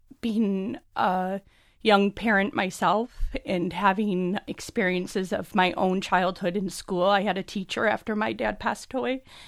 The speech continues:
that kind of took me under her wing and taught me and gave me some tools that I needed. But growing up, learning how to navigate life and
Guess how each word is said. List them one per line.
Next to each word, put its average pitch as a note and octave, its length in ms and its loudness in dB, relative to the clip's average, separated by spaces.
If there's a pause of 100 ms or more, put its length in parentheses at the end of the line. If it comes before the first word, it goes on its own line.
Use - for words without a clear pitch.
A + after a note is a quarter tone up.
(300)
that - 160 0
kind C4+ 200 4
of C4+ 120 0
took - 280 -2
me G#3+ 140 2
under G#3 200 2
her G#3 200 2
wing G3+ 360 0
and G3+ 180 -4
taught F3+ 320 4
me G3 380 0 (300)
and A#3+ 140 4
gave C4 260 6
me C4 200 6
some G#3 240 0
tools A3+ 480 4
that F#3 140 4
I F#3 100 4
needed. F#3+ 480 2
But - 400 2
growing A#3 560 6
up, C4 400 6 (500)
learning A3 640 6 (120)
how G3+ 320 0
to F#3+ 220 -2
navigate F#3 560 4
life F#3+ 600 6
and F3 640 2